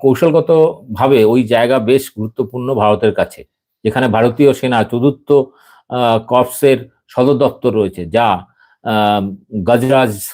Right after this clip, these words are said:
কর্পস নামে পরিচিত। ইস্টার্ন কমান্ডের অধীনে কাজকর্ম পরিচালিত হয়। সেখানে অসম অঞ্চল, আহ, সীমান্তের নিরাপত্তার দায়িত্ব রয়েছে তারা। ফলে কুলেন্দ্র গতিবিধি ভারতীয় জাতীয় নিরাপত্তার জন্য, আহ, বিপজ্জনক, আহ,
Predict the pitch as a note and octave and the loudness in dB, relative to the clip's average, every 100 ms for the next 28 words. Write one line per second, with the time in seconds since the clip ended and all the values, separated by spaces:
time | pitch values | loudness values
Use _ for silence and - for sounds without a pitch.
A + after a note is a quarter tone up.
0 | - B2 A#2+ - A#2+ A#2+ A2+ A#2 G#2 G2+ | -4 -2 -2 -4 -6 -2 -2 -2 -6 -6
1 | - C#2 G#2+ A2+ - F3+ E3+ D#3+ E3 E3 | -12 -10 -8 -8 -2 0 0 0 0 0
2 | E3 C#3+ B2+ D#3+ A2+ F2+ G#2+ - C3+ C3+ | 2 2 0 -2 -4 -4 -4 -4 -6 -4
3 | C3+ C3 A#2+ C3+ C3 B2+ B2 C3 B2+ A2 | -4 -4 -2 2 2 2 2 2 -2 -4
4 | C3 C#3+ G#2+ A2 - D#3 C#3 C3 C#3 C#3 | -4 -4 -2 -4 0 0 0 -2 -2 -2
5 | _ _ _ _ _ - C#3 A#2 A#2 B2 | _ _ _ _ _ 0 2 2 0 0
6 | C3 C3 D3 C3 A#2+ A#2+ A#2+ B2 B2+ G#2+ | 0 0 0 0 0 -2 -2 -2 -2 0
7 | A#2 A#2 C3 C3 B2+ A#2+ G#2 F2 - - | -2 0 0 0 0 -2 -2 -2 -6 -2
8 | C#3+ C3 - C3+ D3 D3 C3 C3+ D3 D3 | 0 0 0 0 2 0 0 2 2 0
9 | C#3+ C#3+ A#2+ B2 A#2 C#3 A#2+ A2+ C#3+ C3+ | 0 0 0 0 2 0 2 -2 -2 -4
10 | B2+ B2 B2+ B2 C#3+ A#2 B2+ C3+ C#3 _ | 0 0 -2 -2 -4 -2 -6 -6 -10 _
11 | _ _ - A2+ A2 F#2 A#2 E3 D#3+ D#3+ | _ _ -4 0 0 0 -2 0 -2 -2
12 | D#3 D3 - _ G2+ A2+ A2 G2+ | 0 -2 -6 _ -4 0 2 0